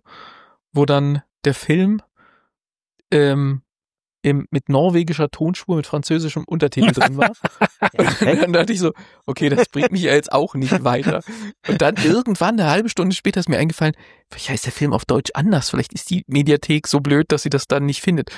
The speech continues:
Speaker 1: Hab ich geguckt, ja, natürlich, der Film hat einen anderen deutschen Titel. Wenn du den suchst, findest du den deutschen Arte-Eintrag.
Speaker 2: <laughs>
Speaker 1: Und da hat er dann auch eine deutsche Tonspur.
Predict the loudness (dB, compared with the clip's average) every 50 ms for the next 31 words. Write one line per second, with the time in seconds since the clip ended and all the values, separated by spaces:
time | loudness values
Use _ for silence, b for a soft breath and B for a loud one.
0 | B B B B B -6 -6 -6 -4 -4 -2 0 0 -2 -2 -2 -2 0 0 -2
1 | -2 -2 -2 -2 -2 -4 -4 -2 -2 -2 -2 -2 -4 -4 -4 -2 -2 -2 0 0
2 | 0 2 2 2 2 0 -4 -6 -6 -4 -4 -2 -2 -2 -2 0 0 0 0 2
3 | 0 0 -2 -2 -2 -2 0 0 0 0 0 0 0 0 0 0 0 0 0 -2
4 | -2 -4 -2 -2 0 0 0 0 0 0 0 0 0 2 2 2 0 -2 -2 0
5 | 0 2 2 2 2 2 0 0 0 0 0 2 2 2 2 2 2 2 2 2
6 | 2 2 2 2 2 2 0 0 -2 -4 -8 -10 -8 -8 -8 -8 -12 -14 _ -10
7 | -10 -8